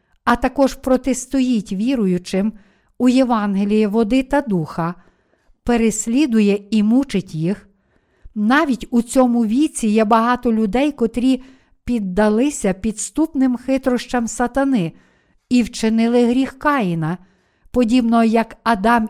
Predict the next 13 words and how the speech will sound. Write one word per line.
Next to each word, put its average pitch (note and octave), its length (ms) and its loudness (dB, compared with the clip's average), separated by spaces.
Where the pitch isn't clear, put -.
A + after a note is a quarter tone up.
і A3+ 180 0
Єва F#3 520 -2
були B3 300 4
обдурені A#3+ 840 2
змієм G3+ 600 0
і B3 120 2
вчинили B3+ 600 0
великий B3+ 560 0
гріх B3 340 -4
проти A3+ 340 0
Бога. D#3 520 0
Обдурені A#3 760 2
дияволом, G3 880 2